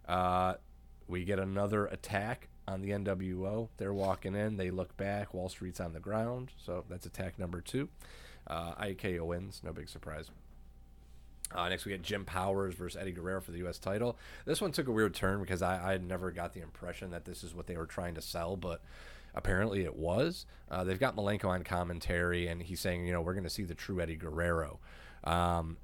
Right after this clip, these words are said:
and basically what happens is at the end of the match, Teddy Long gets on the apron, and Guerrero unknowingly shoves him into Teddy Long, who takes a bump, uh, and Guerrero gets the win.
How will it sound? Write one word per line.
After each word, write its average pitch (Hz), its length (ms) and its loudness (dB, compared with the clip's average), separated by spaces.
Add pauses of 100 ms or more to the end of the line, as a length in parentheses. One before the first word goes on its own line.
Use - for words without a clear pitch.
and 98 200 0
basically 104 520 4
what 87 140 2
happens 85 580 2
is 82 520 -2 (560)
at 110 60 -2
the 95 100 2
end 95 80 4
of 92 80 2
the 87 40 2
match, 90 440 0
Teddy 90 180 2
Long 87 240 2
gets 80 160 -4
on 82 120 -2
the 82 180 -6
apron, 85 640 -2
and 82 260 -4
Guerrero 85 840 0
unknowingly 82 600 -4
shoves 80 360 -2
him 76 200 -8 (840)
into 82 580 -6 (480)
Teddy 85 220 -4
Long, 80 340 -2 (240)
who 82 180 -8 (100)
takes 85 220 -6
a 85 40 -4
bump, 101 360 6 (400)
uh, 85 400 -2
and 87 100 -4
Guerrero 90 360 2
gets 82 200 -4
the 78 100 -6
win. 78 260 -4